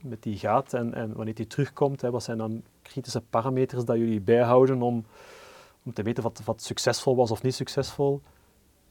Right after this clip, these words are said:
Ja, Bart, dat doen we niet. Ik, ik, het moment dat dat, ik viel van mijn stoel en gelukkig, ik zal maar zeggen, in mijn naïviteit, gelukkig, ik zal maar zeggen, ook in, in mijn gezin, in mijn familie hebben we nog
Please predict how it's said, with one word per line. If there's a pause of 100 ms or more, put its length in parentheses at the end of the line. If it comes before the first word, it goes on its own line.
(240)
Ja,
Bart, (760)
dat
doen
we
niet. (1080)
Ik,
ik, (240)
het
moment
dat
dat, (600)
ik
viel
van
mijn
stoel
en
gelukkig,
ik
zal
maar
zeggen,
in
mijn
naïviteit,
gelukkig,
ik
zal
maar
zeggen,
ook
in,
in
mijn
gezin,
in
mijn
familie
hebben
we
nog